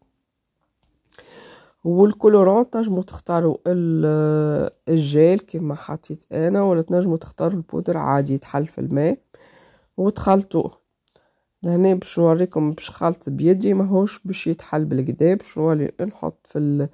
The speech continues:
الماء الزهر قطرات من ال-، الكولورون روج بنكهة الفرامبواز، وباش نخلط بها السكر متاعي. السكر عادي احرش ولا جويد عادي، المهم السكر حبيبات ماهوش سكر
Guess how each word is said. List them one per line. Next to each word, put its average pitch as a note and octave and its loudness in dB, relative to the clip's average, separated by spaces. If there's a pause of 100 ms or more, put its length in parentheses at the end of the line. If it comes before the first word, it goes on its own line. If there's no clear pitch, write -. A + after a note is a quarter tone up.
(420)
الماء D#3 6
الزهر C#3+ -2 (400)
قطرات E3+ -2
من D3 -2
ال-، C#3 2
الكولورون D3 0 (140)
روج E3+ 2 (180)
بنكهة D3+ -4
الفرامبواز، D3 -2 (2000)
وباش A3 -2
نخلط A3 0
بها G3+ -2
السكر F#3 -4
متاعي. D3 -2 (520)
السكر G3 -2
عادي E3 2 (100)
احرش - -10
ولا C#3 -2
جويد E3 0
عادي، C3 -2 (720)
المهم E3+ 4
السكر E3+ -4
حبيبات C#3+ 0
ماهوش D3 -4
سكر C#3 -10